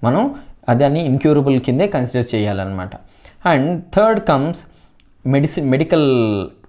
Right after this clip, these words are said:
కాజెస్. అంటే ఇక్కడ మందుల మూలంగా వచ్చి ఊబకాయం రావడం అనేది చూస్తూ ఉంటాం. మరీ ముఖ్యంగా ఈ ఈస్ట్రోజన్ థెరపీస్ అని చెప్పేసి చెప్తాం. అంటే మనకి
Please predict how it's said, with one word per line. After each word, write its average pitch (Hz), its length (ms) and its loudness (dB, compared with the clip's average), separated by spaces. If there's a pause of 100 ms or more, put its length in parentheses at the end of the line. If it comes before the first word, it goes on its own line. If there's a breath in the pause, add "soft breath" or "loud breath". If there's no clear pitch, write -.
(160)
కాజెస్. 101 400 0 (220)
అంటే 240 340 -2 (240 loud breath)
ఇక్కడ 233 360 0 (260)
మందుల 220 400 4
మూలంగా 175 460 0
వచ్చి 147 300 -6
ఊబకాయం 151 600 0
రావడం 131 320 2
అనేది 131 300 -4
చూస్తూ 156 360 -4
ఉంటాం. 101 280 -2 (400 loud breath)
మరీ 151 240 2
ముఖ్యంగా 127 680 -2 (120)
ఈ 139 160 2
ఈస్ట్రోజన్ 180 460 0
థెరపీస్ 139 420 -2
అని 123 160 -2
చెప్పేసి 120 300 -4
చెప్తాం. 107 260 -8 (260)
అంటే 196 240 -4 (640 loud breath)
మనకి 127 540 2